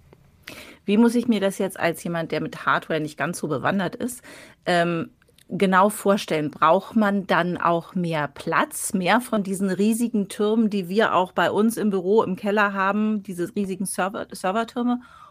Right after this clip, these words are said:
Oder passt dann mit dieser neuen Hardware mehr in so einen Turm rein?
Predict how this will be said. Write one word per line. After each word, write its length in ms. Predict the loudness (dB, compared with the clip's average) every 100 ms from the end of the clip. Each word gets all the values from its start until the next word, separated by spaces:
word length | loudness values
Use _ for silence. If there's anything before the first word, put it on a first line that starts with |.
| _ 0
Oder 460 | 2 4 2 0 -6 _
passt 400 | -6 -2 -2 -4 0
dann 500 | 2 2 0 -4 -6 _ _
mit 140 | -4 -2
dieser 180 | 0 0
neuen 380 | 0 0 0
Hardware 380 | 2 2 2 -2
mehr 440 | 0 0 2 2 0
in 160 | -2
so 180 | -2 -2
einen 400 | 0 -2 -2 -4
Turm 280 | -4 -4 -2
rein? 400 | -2 -2 -4 -10